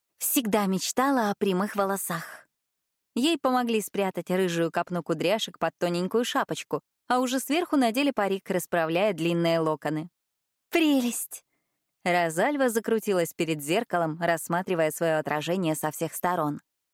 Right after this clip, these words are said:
Затем нам помогли нанести на лицо голубую пудру, подбирая оттенок к волосам. Если представительниц модного дома что-то и удивляло,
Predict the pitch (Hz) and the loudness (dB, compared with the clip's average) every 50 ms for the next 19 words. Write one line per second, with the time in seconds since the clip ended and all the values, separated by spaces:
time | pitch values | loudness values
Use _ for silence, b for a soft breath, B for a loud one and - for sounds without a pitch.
0 | _ _ _ - 196 220 226 214 - 349 359 339 311 339 349 311 285 254 240 233 | _ _ _ -2 0 2 0 2 0 0 2 2 2 2 2 0 0 0 0 0
1 | 226 226 240 226 214 202 214 202 - - 233 214 202 190 190 185 - - 202 190 | 0 0 0 0 0 -2 -2 -4 -4 -4 -2 -2 0 0 -2 -2 -2 -2 -2 -2
2 | 180 185 185 185 175 170 180 175 165 - - 262 311 294 254 247 202 - - 190 | 0 -2 -2 -2 -2 0 -2 -2 -2 -2 -4 -4 -2 0 0 0 -2 -2 -4 -4
3 | 175 165 165 165 170 196 220 208 180 160 - - - 185 180 170 - _ - 165 | -2 0 0 0 2 2 2 2 0 0 -2 -4 -4 -4 -4 -4 -6 _ -2 -2
4 | 170 175 190 202 - - - 165 147 147 151 160 _ _ _ _ _ _ _ - | 0 0 0 -2 -4 -6 -6 -6 -6 -6 -8 -12 _ _ _ _ _ _ _ -4
5 | 165 165 180 165 - 170 165 160 - - 220 - - - 180 180 180 - - 170 | -2 -2 -2 -2 -2 -4 -4 -2 -2 -4 -4 -2 -2 -2 -2 -2 -2 -2 -2 0
6 | 170 165 156 - - 190 175 175 170 156 165 160 160 165 160 180 190 180 160 156 | 0 0 -2 -2 -2 0 0 0 0 0 0 0 0 2 2 0 0 0 -2 -2
7 | - - 180 165 - 165 156 156 156 151 160 147 151 160 220 285 277 214 165 | -2 -2 -2 -2 0 0 0 0 0 0 -2 0 0 0 2 2 0 -2 -2